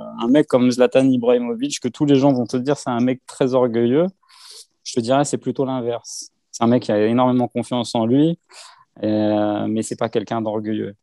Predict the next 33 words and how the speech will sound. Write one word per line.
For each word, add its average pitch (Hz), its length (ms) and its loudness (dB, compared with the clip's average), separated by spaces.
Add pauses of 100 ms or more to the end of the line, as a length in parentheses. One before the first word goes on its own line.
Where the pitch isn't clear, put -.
(160)
Il 127 140 6
joue 135 320 8
avec 107 400 2
les 113 100 0
gens, 107 220 -4 (340)
il 113 80 -12
se - 140 0
moque 123 200 2
des 117 200 2
gens, 117 240 -2
il, 107 240 -10 (520)
c'est, - 220 -8
déjà 113 220 4
c'est 107 140 -2
un 104 100 2
vanneur, 120 580 4
c'est - 160 -18
un, 101 300 -12
c'est - 160 -12
un, 104 240 -2
c'est 110 140 -6
un 107 40 -14
tout 101 60 -16 (100)
ce - 80 -8
que - 80 0
tu 120 180 4
veux, 131 240 8 (520)
mais, 117 360 6
mais 117 120 6
c'est 117 180 2
pas 131 160 4
quelqu'un 123 460 -2
d'orgueilleux. 113 600 -2